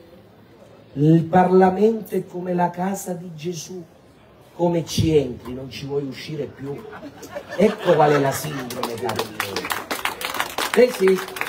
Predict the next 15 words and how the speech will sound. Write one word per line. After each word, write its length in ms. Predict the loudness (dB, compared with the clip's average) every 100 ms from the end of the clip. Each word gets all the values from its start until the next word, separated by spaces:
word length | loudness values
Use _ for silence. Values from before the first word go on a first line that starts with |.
| -6 -8 -10 -10 -10 -10 -10 -4 0
E 140 | 2
quindi 300 | 2 4 4
pur 280 | 4 0 0
di 120 | 0
non 220 | 4 4 4
uscire 420 | -2 -2 4 6
da 140 | 8
là 120 | 6 6
dentro, 1000 | 6 6 4 -2 4 6 4 -2 -18 -20 _ _ _ _ _ _ _ _ _ _ _ _ _ _ _ -20 _ -2
altro 400 | 4 4 4 -6
che 140 | -10 -10
dignità, 560 | -12 -12 -14 -12 -12 -14 -20 _ _ _ _ _ _ -8
diventano 600 | 2 4 6 6 4 4
tappetino, 1040 | 4 4 4 4 6 4 -2 -4 -8 -16 -20 -20 _ _ _ _ _ _ -20 _ -20 -20 -20 _ _
tappetino 920 | 2 2 2 6 6 6 -2 -6 -8